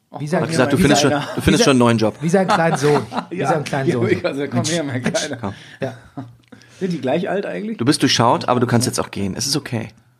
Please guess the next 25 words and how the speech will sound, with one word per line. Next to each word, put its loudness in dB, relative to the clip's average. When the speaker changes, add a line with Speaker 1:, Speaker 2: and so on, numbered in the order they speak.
Speaker 1:
Geh 0
her -2
da. -20
Speaker 3:
Geh. -4
Speaker 1:
Geh 0
her. -8
Lass -4
die -4
Her-, -4
lass 2
die 2
Herzen. 2
Lass 0
die 4
Herzen, 2
Domenico. -2
Das 0
wird 4
schon 4
wieder. -2
Speaker 3:
Das. -6
Geh -4
wieder 4
zu -2
Mercedes. -2